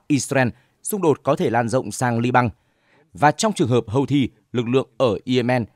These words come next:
được Iran hậu thuẫn, mở rộng quy mô tấn công tàu hàng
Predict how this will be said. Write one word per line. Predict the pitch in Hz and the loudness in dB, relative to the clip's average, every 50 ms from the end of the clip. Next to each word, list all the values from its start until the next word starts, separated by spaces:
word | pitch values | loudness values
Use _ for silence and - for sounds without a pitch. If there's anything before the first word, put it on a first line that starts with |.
| _ - | _ -2
được | 127 127 113 - | -2 -2 0 0
Iran | 135 123 117 123 120 110 | -2 0 2 2 0 0
hậu | 101 120 110 95 | -2 -4 -4 -2
thuẫn, | 131 147 165 220 233 - _ _ _ _ | -2 -2 -2 -4 -8 -10 _ _ _ _
mở | 110 120 131 113 95 | 2 4 4 4 4
rộng | 78 82 127 - 110 | 2 0 -2 -2 -2
quy | - 135 131 | -2 -2 0
mô | 127 127 127 120 | 2 2 2 2
tấn | - 120 113 127 151 | 2 0 0 0 -2
công | - - 185 175 175 | -2 -2 -2 -2 0
tàu | - - 123 | 0 0 0
hàng | 117 120 120 117 | 2 0 -2 -2